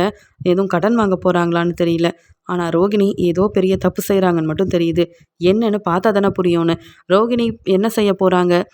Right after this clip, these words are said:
எதுக்கு அந்த சி-, சிட்டி ஆஃபீஸ்க்கு போறாங்கன்னு கண்டுபிடிக்க மீனாவும் பின்னாடியே போக, இது தெரியாத ரோகிணி ரொம்ப கோவமா சிட்டியோட ஆஃபீஸ்க்குள்ள போறாங்க.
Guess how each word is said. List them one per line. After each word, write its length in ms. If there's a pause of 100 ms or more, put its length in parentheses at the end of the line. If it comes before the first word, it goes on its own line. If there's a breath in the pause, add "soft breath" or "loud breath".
(200 loud breath)
எதுக்கு 440
அந்த 240
சி-, 200
சிட்டி 340
ஆஃபீஸ்க்கு 400 (100)
போறாங்கன்னு 320
கண்டுபிடிக்க 580
மீனாவும் 520
பின்னாடியே 360
போக, 420 (260 loud breath)
இது 200
தெரியாத 380
ரோகிணி 320
ரொம்ப 220 (120)
கோவமா 380
சிட்டியோட 460
ஆஃபீஸ்க்குள்ள 460
போறாங்க. 300